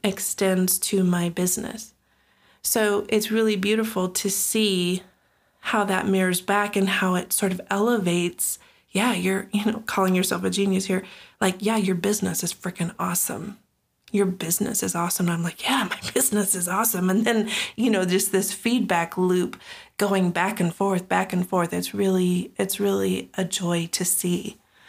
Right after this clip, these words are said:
And I know when I imagine my husband as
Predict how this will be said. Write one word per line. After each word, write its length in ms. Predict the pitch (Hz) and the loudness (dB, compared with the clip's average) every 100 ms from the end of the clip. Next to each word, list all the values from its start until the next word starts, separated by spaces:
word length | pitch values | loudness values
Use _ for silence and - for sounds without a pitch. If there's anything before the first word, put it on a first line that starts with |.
| - - - _ _ _ _ | -20 -20 -20 _ _ _ _
And 220 | 190 190 | -2 0
I 100 | 202 | 0
know 280 | 208 214 220 | 0 0 0
when 200 | 220 220 | 0 0
I 100 | 220 | 0
imagine 460 | 220 208 214 233 220 | 0 0 -2 0 0
my 120 | 220 | 0
husband 640 | 220 220 220 - - - - _ _ 190 | 0 -2 -4 -6 -8 -14 -20 _ _ 0
as 300 | 180 175 | 0 0